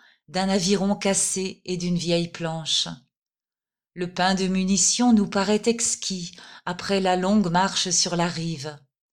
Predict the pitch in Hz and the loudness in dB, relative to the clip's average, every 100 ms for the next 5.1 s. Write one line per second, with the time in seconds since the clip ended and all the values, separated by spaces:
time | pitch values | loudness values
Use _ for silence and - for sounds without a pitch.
0 | _ _ _ _ _ _ 180 175 180 170 | _ _ _ _ _ _ -6 -2 0 0
1 | 185 175 190 185 180 190 - 190 - - | -2 -2 -2 -2 0 2 2 2 -4 -4
2 | 185 226 - - - - 214 220 247 208 | -4 -4 -8 -20 -18 -4 -2 2 2 4
3 | 247 208 220 247 226 202 202 208 202 196 | 4 6 4 4 2 0 2 0 0 0
4 | 202 202 196 185 190 180 - 202 214 170 | 2 2 2 2 0 -2 -4 0 2 2